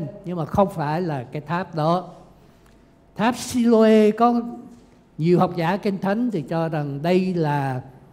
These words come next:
cái, cái, cái, cái, à, cái hồ Siloe mà chúng ta thấy rằng khi Chúa chữa lành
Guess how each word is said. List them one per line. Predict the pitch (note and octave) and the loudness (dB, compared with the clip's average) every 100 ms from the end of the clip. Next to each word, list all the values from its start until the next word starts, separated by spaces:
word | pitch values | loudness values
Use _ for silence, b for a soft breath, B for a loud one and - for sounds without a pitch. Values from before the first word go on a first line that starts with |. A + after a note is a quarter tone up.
| _ _ _ - | _ _ _ -6
cái, | G#3 G#3+ | -6 0
cái, | G#3+ G3+ | 2 2
cái, | G#3+ G#3+ F#3+ | 2 2 2
cái, | G3 F#3 F3+ | 0 0 0
à, | E3 D#3+ | 0 -2
cái | - | 2
hồ | F3+ E3 D#3 D#3 | 6 8 6 4
Siloe | F#3 G#3 G3 G3 F#3+ | 2 4 6 6 6
mà | F#3 E3 - | 4 0 -2
chúng | G3+ | -2
ta | G3+ | -2
thấy | D#3+ G3+ | 0 0
rằng | G3+ D3+ | 2 0
khi | F3 F#3+ | -2 -2
Chúa | A3 A3+ B3+ A#3 B B B - | 2 4 4 2 B B B -2
chữa | D3+ F3 | 2 4
lành | A#3 F3+ E3 D#3 | 4 2 2 0